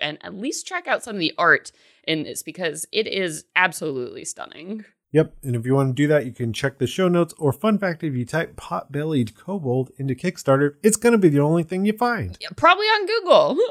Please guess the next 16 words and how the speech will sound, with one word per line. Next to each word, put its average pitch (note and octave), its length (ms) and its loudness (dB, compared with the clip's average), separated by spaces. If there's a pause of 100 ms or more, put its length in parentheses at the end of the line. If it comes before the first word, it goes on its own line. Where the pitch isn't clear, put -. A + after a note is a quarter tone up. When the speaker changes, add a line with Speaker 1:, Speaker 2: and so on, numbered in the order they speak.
Speaker 1:
<laughs> D4 120 6 (640)
So - 220 6 (460)
you E4 220 6
can, D#4 400 6 (340)
Speaker 2:
<laughs> - 360 -20
Speaker 1:
uh, G#3 340 8
or A#3+ 180 8
you A3+ 180 2
might G3+ 180 4
get F#3 180 4
some F#3 160 -2
very F#3+ 460 6
cute A#3 400 2
images. - 1000 2
<laughs> - 40 -20 (760)
Speaker 2:
Oh, C#3 580 8